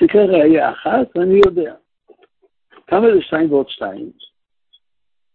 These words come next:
כולם יגידו ארבע, מאיפה אתם יודעים?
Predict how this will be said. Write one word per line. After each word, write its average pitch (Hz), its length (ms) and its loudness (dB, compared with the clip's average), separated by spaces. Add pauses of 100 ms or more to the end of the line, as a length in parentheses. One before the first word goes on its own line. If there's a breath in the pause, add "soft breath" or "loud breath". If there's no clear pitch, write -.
(360)
כולם 120 360 -2
יגידו 113 380 -2
ארבע, 90 340 -8
מאיפה 101 320 -2
אתם 107 220 -4
יודעים? - 440 -6